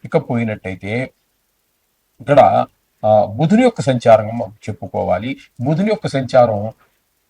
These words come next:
వ్యయస్థానం అయినటువంటి కన్యలో ఒక రోజు, జన్మంలో ఇరవై మూడు రోజులు, ద్వితీయ స్థానంలో ఒక నాలుగు రోజులు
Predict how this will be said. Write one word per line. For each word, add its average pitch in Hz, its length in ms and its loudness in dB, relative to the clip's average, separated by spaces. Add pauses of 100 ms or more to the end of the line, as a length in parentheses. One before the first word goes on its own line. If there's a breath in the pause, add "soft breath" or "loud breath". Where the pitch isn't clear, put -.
(300)
వ్యయస్థానం 180 640 2
అయినటువంటి 139 440 -4
కన్యలో 123 340 -6
ఒక 101 260 -6
రోజు, 120 340 -6 (840)
జన్మంలో 165 600 4 (240)
ఇరవై 131 340 2
మూడు 139 260 0
రోజులు, 123 240 -10 (800)
ద్వితీయ 165 360 0
స్థానంలో 156 460 2
ఒక 123 140 -8
నాలుగు 107 320 0
రోజులు 98 260 -12